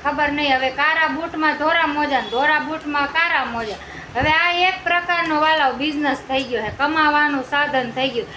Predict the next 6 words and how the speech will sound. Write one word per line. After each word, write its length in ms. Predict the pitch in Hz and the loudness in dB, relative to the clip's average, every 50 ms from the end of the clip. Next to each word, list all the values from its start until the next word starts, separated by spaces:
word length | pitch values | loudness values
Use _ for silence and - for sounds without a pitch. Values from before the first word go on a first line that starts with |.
| - 294 320 - - - - | -12 -12 -12 -12 -12 -8 -2
જેટલી 440 | 277 311 339 392 - 427 440 440 | 0 0 0 2 2 2 2 0
ફી 300 | 427 - - 370 415 427 | 0 2 2 2 4 4
હોય 480 | 415 415 415 427 427 427 427 415 403 392 | 4 4 4 4 4 4 4 4 4 4
એને 200 | 403 403 392 370 | 4 2 2 2
ઈ 220 | 370 370 403 440 - - | 2 2 2 2 0 0
પ્રમાણમાં 600 | 392 392 392 392 403 392 392 392 392 381 370 | 0 0 2 2 2 2 2 2 2 2 0